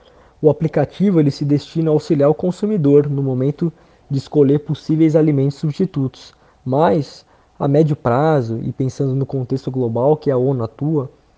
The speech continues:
ele poderia também servir dentro de uma política pública mais ampla de alguma entidade governamental focada na orientação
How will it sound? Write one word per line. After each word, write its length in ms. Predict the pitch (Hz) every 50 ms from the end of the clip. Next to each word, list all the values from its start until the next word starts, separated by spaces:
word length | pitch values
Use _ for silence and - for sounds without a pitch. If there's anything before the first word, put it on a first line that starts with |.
| _ _ _ _ _ _ _
ele 180 | - 143 147 -
poderia 460 | - - 165 165 160 151 156 185 214
também 280 | 214 - 180 156 170 180
servir 380 | 175 - 185 160 143 135 156
dentro 340 | 156 135 143 156 180 - 185
de 100 | 156 156
uma 100 | 160 160
política 460 | 160 - 170 160 156 147 - - 185
pública 380 | - - 165 165 160 165 - 170
mais 280 | 160 170 196 175 131 123
ampla 380 | 135 143 160 156 - 131 120 117 - _ _ _ _ _ _ -
de 80 | 139
alguma 360 | 139 131 127 135 143 151 156
entidade 420 | 160 151 - 143 135 135 139 139 139
governamental 840 | 127 139 127 135 135 135 135 143 147 143 - 123 117 127 170 - - - _ _ _ _
focada 480 | _ - - 208 - - 170 170 170
na 120 | 165 160 156
orientação 760 | 156 156 160 170 175 - 180 170 - - - 139 147 170 185